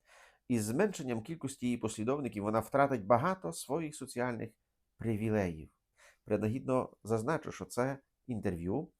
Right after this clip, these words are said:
Йозеф Ратцінгер, як молодий священик богослов, дає в тисяча дев'ятсот шістдесят дев'ятому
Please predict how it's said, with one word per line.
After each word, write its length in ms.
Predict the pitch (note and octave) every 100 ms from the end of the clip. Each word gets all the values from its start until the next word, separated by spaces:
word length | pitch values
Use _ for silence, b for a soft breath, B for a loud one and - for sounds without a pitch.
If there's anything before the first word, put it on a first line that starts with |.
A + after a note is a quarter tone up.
| B B B -
Йозеф 360 | A#2+ A2+ G2
Ратцінгер, 440 | F2 F2+ - A#2+ F#2+
як 140 | F#2
молодий 260 | F#2+ F#2+ A2
священик 400 | G2 G2 G#2 F#2+
богослов, 400 | F#2 F#2 C3+ A#2
дає 180 | G#2
в 60 | G#2
тисяча 320 | B2+ C3+ -
дев'ятсот 380 | G#2+ F#2+ F#2+ A#2+
шістдесят 540 | - G2 F#2+ G2+ A2+
дев'ятому 720 | G#2+ G#2+ F#2 F#2 A2 A2+ B2